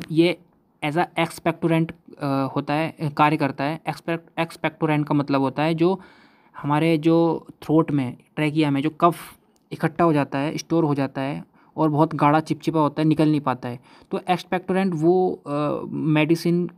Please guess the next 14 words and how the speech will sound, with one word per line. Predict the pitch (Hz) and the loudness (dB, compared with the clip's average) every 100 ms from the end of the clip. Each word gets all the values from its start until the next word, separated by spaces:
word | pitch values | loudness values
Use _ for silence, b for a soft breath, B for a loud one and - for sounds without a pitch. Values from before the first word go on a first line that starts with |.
| - | -10
एक्सपेक्टोरेंट | 160 - 175 - 175 170 - 156 156 | -10 -8 -10 -4 -6 -6 -6 -2 -2
के | 160 | 0
अंदर | 139 151 | 0 0
वो | 160 | 0
मेडिसिन | 180 175 175 180 | 0 0 0 0
आती | 151 147 | -2 -2
हैं | 180 185 | -4 0
जो | 170 180 185 B B B | 2 2 0 B B B
कफ | 170 165 | -4 -2
को | 202 | 0
बाहर | 180 160 | 2 4
निकाल | 156 147 135 | 2 0 -2
देती | 131 131 | -2 -6
हैं। | 131 | -8